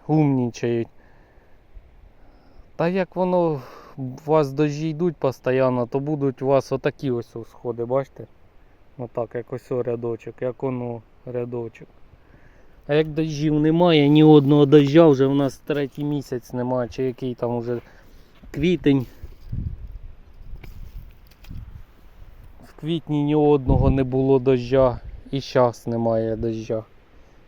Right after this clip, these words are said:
Що тут казати? Ну, он рапс, дивіться, в нас воно стоїть, він примерз, і воно, він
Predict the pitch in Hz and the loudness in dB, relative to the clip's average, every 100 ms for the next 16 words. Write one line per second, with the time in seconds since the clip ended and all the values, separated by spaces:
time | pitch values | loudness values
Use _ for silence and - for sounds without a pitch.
0 | - - 165 156 131 - 131 120 107 - | -10 -4 -2 -4 -8 -2 -2 -2 -4 -8
1 | - - - - - - _ - _ - | -20 -20 -20 -20 -20 -20 _ -20 _ -20
2 | _ - - - - - - 135 120 123 | _ -20 -20 -20 -20 -18 -6 -4 -2 2
3 | 147 147 160 156 123 120 135 143 - 123 | 4 6 6 6 4 0 0 0 0 2
4 | 127 120 - 127 120 - 139 147 127 127 | 2 2 2 2 2 0 0 0 0 2
5 | 131 120 135 131 143 143 123 - 120 123 | 2 2 2 4 4 4 0 0 2 4
6 | 127 123 120 | 4 2 0